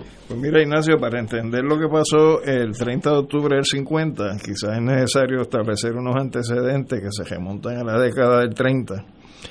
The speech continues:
Primero, en tres procesos huelgarios importantes que se dieron, uno sobre el, el aumento en los precios de la harina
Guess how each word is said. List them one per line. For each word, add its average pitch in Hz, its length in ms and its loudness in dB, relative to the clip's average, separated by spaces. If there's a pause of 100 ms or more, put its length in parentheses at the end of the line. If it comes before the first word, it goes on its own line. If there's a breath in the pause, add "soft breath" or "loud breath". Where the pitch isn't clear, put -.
(320 loud breath)
Primero, 143 580 4
en 131 80 0
tres 135 240 0
procesos 143 480 2
huelgarios 139 720 4
importantes 123 680 -4
que 139 120 -4
se 139 180 2
dieron, 147 480 0
uno 127 500 0
sobre 107 440 -2
el, 104 280 -4
el 113 140 -2
aumento 113 420 -4
en 139 100 -2
los 131 100 0
precios 139 440 0
de 143 120 0
la 127 100 0
harina 151 420 -2